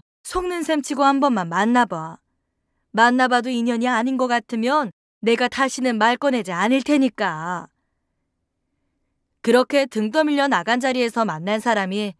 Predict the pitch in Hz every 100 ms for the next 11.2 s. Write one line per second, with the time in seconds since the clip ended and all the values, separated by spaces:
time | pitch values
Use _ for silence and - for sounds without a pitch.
0 | _ _ 170 170 190 190 - 202 220 180
1 | 160 170 262 254 247 202 156 147 _ _
2 | _ _ _ _ _ _ _ _ _ -
3 | 180 180 262 247 240 240 165 - - 196
4 | 226 294 285 262 254 190 190 262 294 277
5 | 269 269 294 302 277 262 262 254 170 196
6 | 208 180 175 247 233 185 185 220 247 233
7 | 214 180 160 - 170 180 226 233 254 233
8 | 233 208 - 180 156 180 175 - _ _
9 | _ _ _ _ _ 202 247 269 240 214
10 | 240 180 175 277 269 180 208 233 202 180
11 | 247 254